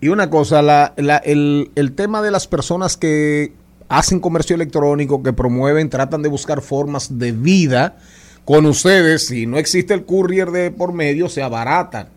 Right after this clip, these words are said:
Abaratan sus costos, ah, te piden cinco blusitas de una, de otra.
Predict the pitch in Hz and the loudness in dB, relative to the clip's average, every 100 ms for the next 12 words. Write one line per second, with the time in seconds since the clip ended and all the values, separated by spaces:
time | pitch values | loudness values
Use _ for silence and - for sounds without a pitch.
0 | _ _ _ _ _ 113 123 117 135 160 | _ _ _ _ _ -8 -4 -2 -2 0
1 | 143 143 - 147 139 170 - 147 127 127 | -2 -4 -2 -2 -2 -4 -4 -2 -2 -4
2 | 131 156 170 - 180 190 185 160 139 - | -2 -2 -2 -2 -2 -2 -2 -2 -2 -2
3 | 180 180 151 139 127 107 127 147 180 160 | -2 -2 -4 -2 -4 -4 -2 0 0 0
4 | 135 151 180 170 147 | 0 0 0 0 -2